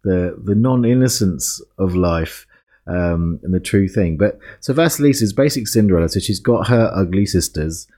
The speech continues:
um, and her stepmom, and,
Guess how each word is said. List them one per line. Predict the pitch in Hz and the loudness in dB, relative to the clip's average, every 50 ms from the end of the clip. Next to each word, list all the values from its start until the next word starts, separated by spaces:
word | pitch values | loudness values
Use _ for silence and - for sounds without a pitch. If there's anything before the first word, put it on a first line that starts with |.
| _ _ _ _ _ - | _ _ _ _ _ -8
um, | 85 85 85 82 82 80 82 85 - - | -6 -4 -2 -2 -2 -2 -4 -4 -6 -6
and | 85 90 95 | -4 -2 0
her | 101 | 0
stepmom, | 104 - - - 90 76 - - 80 76 76 76 76 73 73 71 _ _ _ _ _ _ _ _ _ _ _ _ _ _ _ _ _ _ _ _ - | 0 -2 -2 -2 -4 -4 -2 -6 -6 -4 -4 -4 -6 -8 -10 -12 _ _ _ _ _ _ _ _ _ _ _ _ _ _ _ _ _ _ _ _ -8
and, | 85 87 85 85 85 85 82 85 80 - | -6 -4 -2 -2 -2 -2 -2 -4 -4 -6